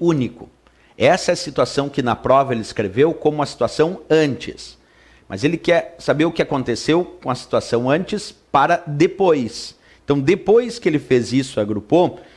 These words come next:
depois ele resolveu desagrupar. E olha como fica quando a gente agora escolhe de novo lá as ferramentas de desenho. Agora eu vou clicar no botão chamado agrupar, só que na opção chamada desagrupar,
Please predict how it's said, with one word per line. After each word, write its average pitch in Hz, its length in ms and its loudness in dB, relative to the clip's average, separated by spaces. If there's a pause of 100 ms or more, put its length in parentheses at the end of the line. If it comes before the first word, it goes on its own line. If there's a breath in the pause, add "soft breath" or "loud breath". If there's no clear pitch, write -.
(140 loud breath)
depois 180 320 -2
ele 190 160 0
resolveu 175 460 0
desagrupar. 180 1120 0 (240 soft breath)
E 127 80 0
olha 190 160 4
como 185 220 -4
fica 175 380 -4
quando 156 240 -2
a - 20 -2
gente 151 260 -6
agora 135 480 2 (240 loud breath)
escolhe 127 460 0
de 123 160 -6
novo 131 340 0
lá 104 160 0
as 98 160 -6
ferramentas 120 600 -2
de 147 80 -8
desenho. 175 560 -2 (680 soft breath)
Agora 139 280 2
eu - 20 0
vou 139 100 0
clicar 143 360 0
no 151 80 -4
botão 131 360 0
chamado 113 440 0
agrupar, 135 580 0
só 139 160 -4
que 135 120 -10
na 139 120 -2
opção 147 460 -2
chamada 151 680 0
desagrupar, 165 1300 0